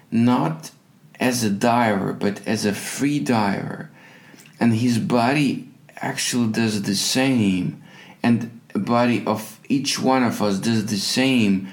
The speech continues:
as do the bodies of whales and dolphins, doesn't it tell you something?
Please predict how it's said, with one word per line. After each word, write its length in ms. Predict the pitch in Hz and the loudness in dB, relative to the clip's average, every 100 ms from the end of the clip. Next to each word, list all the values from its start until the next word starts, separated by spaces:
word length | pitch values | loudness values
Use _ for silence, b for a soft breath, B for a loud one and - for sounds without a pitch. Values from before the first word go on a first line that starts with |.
| B B B - | B B B -2
as 240 | 123 110 | 0 0
do 320 | 110 143 139 | 0 2 4
the 160 | 113 101 | 2 0
bodies 840 | 95 113 127 117 98 95 - - - b b b b _ | 0 0 2 2 2 0 -4 -10 -14 b b b b _
of 580 | - 104 104 98 - - - | -2 0 0 -2 -10 -10 -4
whales 800 | 110 120 127 117 101 95 - - | 2 4 4 4 2 0 -4 -4
and 360 | 98 101 92 92 | -2 0 -2 0
dolphins, 1000 | 120 135 131 120 104 95 92 151 - - b b b b b b - | 0 2 0 -2 -2 -2 -2 -4 -8 -14 b b b b b b -8
doesn't 640 | - 120 156 170 - - - - | -4 -2 -2 -4 -8 -12 -12 -12
it 160 | - | -10
tell 300 | - 147 147 | -4 -2 0
you 120 | 151 | -2
something? 840 | - - 135 123 120 - - - - | -2 -2 -2 -2 -4 -4 -6 -6 -12